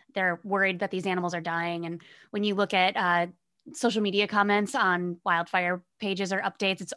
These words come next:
always, I always see people that are like, "What about the animals? I'm concerned about the animals."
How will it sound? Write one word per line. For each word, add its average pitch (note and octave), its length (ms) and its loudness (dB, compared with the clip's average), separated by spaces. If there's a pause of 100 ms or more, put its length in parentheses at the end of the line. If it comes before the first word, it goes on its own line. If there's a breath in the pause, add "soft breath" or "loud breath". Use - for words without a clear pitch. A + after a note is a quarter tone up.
always, G3+ 640 4
I G#3+ 100 2
always A3 320 4
see F#3+ 220 -2
people F#3 280 -4
that F3 120 2
are E3+ 100 0
like, E3+ 240 0
"What C#4+ 120 0
about C#4+ 160 0
the D4 140 -2
animals? D4 380 -2
I'm G#3 120 -4
concerned B3+ 320 -4
about B3+ 140 -4
the B3+ 120 -4
animals." A3+ 320 -8